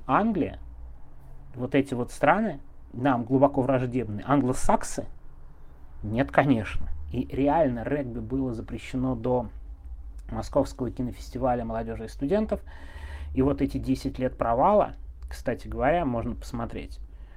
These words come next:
очень сильно сказались и на популярности игры, и на отсутствии там полей, базы, и, в общем, и так далее.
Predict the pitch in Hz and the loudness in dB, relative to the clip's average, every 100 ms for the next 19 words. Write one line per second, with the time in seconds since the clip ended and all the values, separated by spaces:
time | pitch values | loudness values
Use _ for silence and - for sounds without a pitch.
0 | - - 139 131 131 139 135 113 - 110 | -8 0 0 0 -4 0 0 0 -6 -4
1 | 123 113 101 - 117 101 98 - 113 170 | -4 -4 -8 -6 -6 -6 -10 -4 2 4
2 | 202 190 - 175 175 170 170 170 - - | 4 -2 -2 -2 0 0 -2 -4 -8 -14
3 | - 120 117 107 - 104 - - 107 107 | -8 -4 -4 -6 -8 -12 -10 -10 -10 -8
4 | 92 98 117 113 127 160 175 170 165 - | -8 -2 0 0 0 0 0 0 -4 -10
5 | - - 110 110 135 156 151 147 131 131 | -12 -12 -8 0 2 4 2 0 -4 -6
6 | 139 - 117 117 117 117 113 110 104 123 | -8 -12 -10 -8 -6 -6 -6 -6 -6 -6
7 | - - 117 - 113 104 87 - | -8 -8 -6 -4 -4 -4 -8 -10